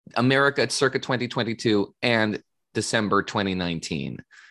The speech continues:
And you're just really hung up about, I don't know what,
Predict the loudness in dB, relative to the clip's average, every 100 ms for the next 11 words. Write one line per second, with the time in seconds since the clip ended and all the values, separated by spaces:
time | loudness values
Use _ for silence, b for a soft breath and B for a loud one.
0 | b 0 0 2 2 4 0 2 4 4
1 | 4 2 2 2 0 0 0 2 2 0
2 | -2 -2 0 0 -2 0 0 -2